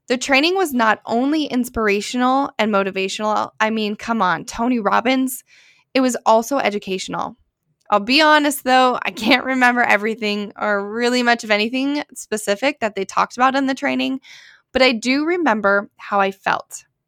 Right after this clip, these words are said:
I felt empowered, I felt driven, and I felt unstoppable to do the things that I was meant to do, to become the person I was meant to become. I knew it wasn't gonna be something that just happened overnight,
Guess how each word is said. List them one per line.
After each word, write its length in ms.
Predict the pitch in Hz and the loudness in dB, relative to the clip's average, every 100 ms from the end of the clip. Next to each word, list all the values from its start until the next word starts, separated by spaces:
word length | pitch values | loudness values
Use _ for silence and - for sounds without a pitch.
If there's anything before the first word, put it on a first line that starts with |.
| _ _ _ _ _ 214 | _ _ _ _ _ -2
I 100 | 220 | 2
felt 280 | 240 233 - | 2 2 -2
empowered, 720 | - 233 - 190 180 196 311 339 - _ _ _ - | -4 -4 -2 0 2 2 0 -2 -8 _ _ _ -12
I 40 | |
felt 320 | - 214 - - - | -2 0 -2 -6 -16
driven, 640 | - 208 202 185 - - - _ _ _ _ _ | -6 0 0 0 -4 -8 -14 _ _ _ _ _
and 80 | 226 | 0
I 80 | 208 | 0
felt 260 | - 240 - | 2 0 2
unstoppable 1300 | - 233 294 294 - - 277 285 285 220 180 170 - _ | 0 2 2 -2 -4 2 6 6 4 0 2 0 -2 _
to 120 | - 202 | -2 0
do 300 | 202 262 302 | 2 4 4
the 140 | 339 | 2
things 320 | 339 254 240 | 2 0 2
that 180 | 208 - | 0 0
I 240 | 208 208 208 | 2 4 2
was 180 | 214 | 0
meant 200 | 190 185 | -4 -6
to 80 | - | -8
do, 360 | 185 160 - - _ _ _ - | -4 -4 -4 -10 _ _ _ -8
to 80 | 208 | -2
become 380 | 233 254 240 240 - | 0 4 4 2 0
the 100 | 233 | -2
person 800 | - - 320 302 - 185 185 196 _ _ _ - | -2 0 0 0 -2 -2 -2 -4 _ _ _ 2
I 300 | 226 226 247 | 4 6 4
was 200 | 254 247 | 0 0
meant 200 | 190 - | -2 -2
to 60 | |
become. 420 | 208 - 196 - - - | -6 -4 -6 -6 -10 -6
I 100 | 240 | -2
knew 260 | 240 277 381 | 2 4 4
it 100 | 285 | 4
wasn't 220 | 277 233 | 2 2
gonna 140 | 220 | 0
be 140 | 208 214 | -2 -2
something 320 | 202 208 233 | -4 -2 2
that 160 | 202 - | 0 0
just 160 | 196 | -6
happened 340 | 190 190 208 196 | -2 -2 0 0
overnight, 640 | 190 190 185 202 - | 0 0 0 0 -4